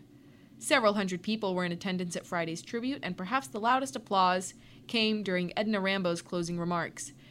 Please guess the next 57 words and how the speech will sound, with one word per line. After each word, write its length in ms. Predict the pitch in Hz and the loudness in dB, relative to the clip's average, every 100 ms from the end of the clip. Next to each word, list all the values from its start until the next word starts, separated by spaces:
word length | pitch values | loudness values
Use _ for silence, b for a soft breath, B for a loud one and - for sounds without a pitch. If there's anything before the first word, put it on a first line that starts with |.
| B - | B 2
Rambo, 420 | 214 185 190 262 | 4 6 4 2
an 160 | 202 | 0
alumna 440 | 190 180 170 185 233 | -2 0 0 -2 -2
who 100 | 226 | -2
attended 380 | 175 196 180 175 | -2 -2 0 0
the 40 | |
university 540 | 175 175 180 185 196 | -2 0 -2 -2 -4
in 120 | 196 175 | -4 -2
nineteen 400 | 165 170 170 160 | -4 -4 -6 -6
fifty-six, 720 | 170 165 160 - 269 - - | -8 -6 -8 -4 -4 -6 -10
said, 420 | - 247 277 - | -2 -2 -2 -6
quote, 340 | 185 151 - - B B B B - | -6 -6 -10 -20 B B B B 2
"If 80 | 220 | 8
I 80 | |
were 80 | 226 | 8
to 60 | 202 | 6
take 240 | 262 269 | 2 2
a 20 | |
look 160 | 254 254 | 2 0
at 100 | 220 | -2
some 140 | 247 | -4
of 100 | 220 | -4
the 60 | 190 | -2
difficulties 580 | 240 247 - 202 208 190 | -2 -4 -4 -4 -2 0
I 100 | 180 | -2
experienced 680 | 175 - 254 233 226 220 - | -2 -2 0 0 0 -4 -4
being 220 | 190 180 | -2 -2
a 20 | |
student 320 | 185 240 214 | -4 -4 -2
on 160 | - 185 | -4 -2
campus, 420 | 208 220 285 285 | -2 -2 -4 -2
I 140 | - | -2
would 140 | 170 165 | -2 -4
say 100 | 180 | -4
to 80 | 180 | -4
myself, 400 | 175 185 175 - | -4 -2 -4 0
'Edna, 360 | 220 254 269 262 | 0 0 -2 -4
you 80 | 190 | -6
cannot 320 | 202 180 - | -4 -4 -4
stop 240 | 214 190 | -2 -2
the 60 | 180 | -2
waves 340 | 196 233 214 | 0 0 0
or 60 | 190 | -4
the 100 | 165 | -4
tide, 420 | 214 220 226 214 | 0 2 2 0
but 120 | 185 175 | -6 -6
you 60 | |
can 140 | 175 165 | -6 -6
sure 340 | - 233 233 | -2 -2 0
learn 260 | 214 180 196 | 0 -2 -2
how 120 | 190 | -2
to 80 | 170 | -4
surf.' 480 | - 143 - - - B B B B - | -4 -4 -6 -12 -20 B B B B -6
And 160 | 170 | 0
I'm 120 | 170 170 | 0 0
still 320 | - 208 208 | 0 0 0
surfing." 580 | - 143 - 85 180 | -4 -6 -6 -10 -10